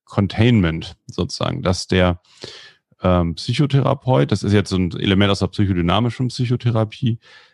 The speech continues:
wenn ihm, ähm, in der, in der Therapiebeziehung misstraut wird und er sich dadurch ja schlecht fühlt, das ist ja ein, ein sehr unangenehmes Gefühl, und der Therapeut, die Therapeutin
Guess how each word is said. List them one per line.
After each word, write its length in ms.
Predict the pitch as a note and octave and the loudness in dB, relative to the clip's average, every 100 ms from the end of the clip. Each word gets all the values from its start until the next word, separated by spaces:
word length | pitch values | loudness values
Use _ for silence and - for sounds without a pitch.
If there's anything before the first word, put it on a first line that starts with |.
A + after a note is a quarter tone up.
| _ _ _ _ _ - | _ _ _ _ _ -4
wenn 240 | G#2 G2 | 0 2
ihm, 520 | F2 A2+ C#3 D#3 C#3+ - _ | 0 2 2 2 0 -6 _
ähm, 520 | - - G2+ G2+ G2 - | -6 -2 0 0 -4 -8
in 200 | - G#2 | -2 2
der, 220 | F#2+ F2+ - | 4 2 2
in 80 | |
der 100 | F2+ | -2
Therapiebeziehung 1120 | F2 F2+ E2 B2 C#3 B2 - - A2 - G#2+ G2+ | 0 0 0 2 2 2 -4 -6 -4 0 0 2
misstraut 720 | G2+ - - - A#2+ C#3+ G#2+ | -2 -2 -4 0 0 0 -2
wird 400 | A#2 E3+ - D#3 _ | 0 0 -2 -14 _
und 240 | - G#2 - | -2 -2 0
er 180 | G#2+ A#2 | 0 0
sich 120 | A2+ | 0
dadurch 260 | G#2 G2+ F#2+ | 0 2 0
ja 80 | |
schlecht 380 | E2+ F#2+ F#2+ - | 0 0 0 -2
fühlt, 260 | - C#3+ C#3 | 0 0 0
das 100 | - | -4
ist 120 | G2+ | 0
ja 140 | G2 | 0
ein, 180 | F2 F2+ F2 | 0 -2 -2
ein 40 | F2 | 0
sehr 200 | F#2 - | 0 2
unangenehmes 600 | A#2+ G2+ F2 E2 E2 - | 2 4 2 0 -4 -6
Gefühl, 440 | - - G2+ A2 - - - - - | -12 -4 0 0 -2 -20 -20 -20 -4
und 140 | G2+ | 0
der 100 | G2 | 2
Therapeut, 640 | A2 G2 - - B2+ D3 | 2 2 0 -2 0 0
die 80 | A#2 | -2
Therapeutin 560 | A2 F#2+ F2 A#2 A#2 | 0 0 0 0 2